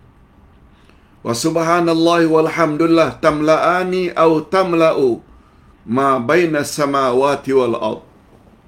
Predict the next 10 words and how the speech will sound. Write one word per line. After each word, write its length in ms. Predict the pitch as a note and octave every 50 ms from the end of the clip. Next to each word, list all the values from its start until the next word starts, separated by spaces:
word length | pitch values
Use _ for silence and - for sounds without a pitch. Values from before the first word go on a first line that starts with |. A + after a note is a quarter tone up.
| - _ _ _ _ _ _ _ _ _ _ _ _ _ _ _ _ _ _ _ _ _
Hadis 400 | - A2+ C3 D3+ F#3 G3+ - F#3+
sahih 240 | F3 D#3+ F#3 G3+
riwayat 480 | F#3+ F3 F3 D#3+ E3 E3 E3+ F3+ F3+ -
Imam 240 | F3 F3 E3+ F3 E3+
Muslim. 560 | D#3+ D#3 D#3 - - C3 B2+ A#2 G2 G2 F2+ - - - - _ _ _ - - - - - - - - - - - - - - - - - - - - _ _ - - - - - - - - _ - - _ _ _ - - _ _ - - -
Coba 240 | C3 B2+ C3+ A#2
dengar 320 | A2+ C#3+ D3+ E3 D#3+ D3 -
terjemahannya. 800 | C3 B2+ B2+ B2+ C3+ C3+ C#3 C3 A#2+ C3 B2 A#2 A2 - - - - - - - - - - - - - - - - - - - - _ _ _ _ _ _ _ _
Kesucian 960 | _ - D3+ D3 - - F#3 F#3+ F#3+ - - G#3 G#3 G3+ F#3+ E3 C#3+ A#2+ F2 - _ _ _ - _ _ _ -
itu 480 | D#3+ F#3 F3+ F3+ G#3 G3+ G3+ F#3+ F3+